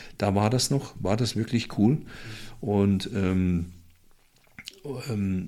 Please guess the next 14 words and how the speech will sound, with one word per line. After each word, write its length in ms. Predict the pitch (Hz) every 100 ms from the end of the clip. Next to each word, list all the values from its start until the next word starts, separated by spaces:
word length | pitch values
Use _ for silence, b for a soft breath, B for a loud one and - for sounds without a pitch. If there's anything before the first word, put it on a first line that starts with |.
| 82
aber 220 | - 98
dann 240 | 104 104 117
wurd's 260 | 120 -
mehr 400 | 104 110 123 135
und 160 | 101 98
mehr 360 | 101 117 135
und 400 | 123 113 104 98
größer 500 | - 101 127 139 127
und 160 | 107 107
es 140 | 98 -
wurde 220 | 107 -
immer 180 | 113 -
orchestraler, 720 | - 101 - 82 95 135 135
ja. 280 | 73 73 117